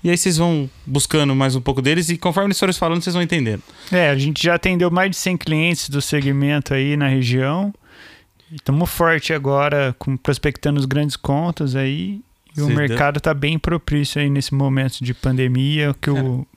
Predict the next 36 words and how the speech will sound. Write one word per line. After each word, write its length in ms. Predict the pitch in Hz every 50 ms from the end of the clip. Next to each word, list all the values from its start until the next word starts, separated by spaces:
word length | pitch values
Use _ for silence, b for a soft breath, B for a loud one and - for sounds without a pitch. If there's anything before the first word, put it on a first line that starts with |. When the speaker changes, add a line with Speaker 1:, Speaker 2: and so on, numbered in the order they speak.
| _ _
Speaker 2:
pessoal 360 | - 131 - 143 135 135 135
Speaker 1:
eu, 160 | 135 123 110 123
Speaker 2:
tem 240 | - 156 160 165 156
que 220 | - - 151 135 - - - -
ter 140 | - 143
presente 440 | - - 147 143 131 139 135 131 - 143
Speaker 1:
eu 60 | 135
Speaker 2:
online. 220 | 131 131 147 165 165
Speaker 1:
vi 60 | 131
hoje, 320 | 123 147 175 190 170 - -
na 60 | 131
verdade 240 | 123 139 156 160 175
eu 80 | 180 175
não 120 | 196 190
lembro 240 | 180 180 170 160 165
onde 140 | 160 165 170
eu 20 |
escutei 320 | 180 - - 202 - 190 185
isso 260 | 165 160 147 - 196
hoje, 260 | 170 131 113 104 - - _ _
mas 260 | - 120 120 123 120 131
eu 80 | 139
escutei 520 | 131 - - 151 - - 156 156 156 151 135
que, 840 | - - 160 156 156 156 151 147 147 143 135 127 127 120 117 - - - _ -
é, 400 | 123 123 123 123 120 117 117 - - _ _ _ -
de 240 | 135 120 117 127 123
todo, 460 | - - 170 190 175 196 190 175 147 -
de 140 | - 131 135
todo 240 | 131 - 185 185 190
o 40 | 196
mercado 560 | 190 180 170 160 - - 147 143 139 127 131
hoje 280 | 131 135 135 127 123 123
que 100 | - -
tá 80 | 131
sendo 240 | 120 - 135 131 123
trabalhado, 580 | 117 123 120 117 117 117 139 170 180 151 120